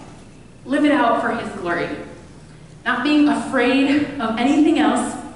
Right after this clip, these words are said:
but live confidently in God and where he's calling, where he's leading you. And even beyond that, in John fourteen twelve, it says, "I tell you the truth, anyone who believes in me will do the same works I have done and even greater works because I am going to be with the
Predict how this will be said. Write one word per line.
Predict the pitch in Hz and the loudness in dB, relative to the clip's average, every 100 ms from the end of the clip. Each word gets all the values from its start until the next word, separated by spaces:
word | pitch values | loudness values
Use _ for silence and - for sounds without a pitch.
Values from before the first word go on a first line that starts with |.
| - - - - - - - | -20 -20 -20 -20 -20 -20 -10
but | 254 | -4
live | 269 277 269 | 0 0 0
confidently | 262 285 - 294 - - - - - - - | 0 0 0 2 0 0 -6 -10 -16 -18 -6
in | 262 294 | 0 4
God | 294 185 - | 4 2 -2
and | 226 | -4
where | 226 220 | -4 -4
he's | 226 - - | -6 -8 -8
calling, | 202 185 | -6 -2
where | 208 | 0
he's | 254 240 - | 2 0 -2
leading | - - | -8 -10
you. | - - - - - - - | -10 -12 -14 -16 -18 -18 -6
And | 277 | -2
even | 277 269 | 0 2
beyond | 262 254 247 | 2 2 2
that, | 240 233 | 0 0
in | 226 | 0
John | 220 220 220 | 0 -2 -4
fourteen | 220 - 220 | -6 -6 -10
twelve, | - 196 | -10 -10
it | 196 | -10
says, | - | -8
"I | 240 | -10
tell | - 302 | -8 -4
you | 311 302 | 0 0
the | |
truth, | 254 247 247 | 0 -2 -2
anyone | 285 311 | -2 0
who | 311 | 2
believes | - 247 233 | 0 0 -2
in | 226 | -2
me | 226 277 302 - - - | -2 -2 -2 -2 -6 -12
will | 214 | -10
do | 214 | -10
the | |
same | - - 269 269 | -10 -6 -2 0
works | 269 269 | 0 -4
I | - | -8
have | 202 | -10
done | 196 190 | -8 -8
and | 190 190 202 | -8 -10 -10
even | 202 - - | -12 -12 -8
greater | 202 240 269 | -2 0 2
works | 262 208 - - | 2 0 -2 -8
because | - - | -10 -10
I | 208 | -8
am | 208 208 | -8 -6
going | 226 233 233 | 0 2 2
to | 226 | 0
be | 220 | -6
with | |
the | - | -8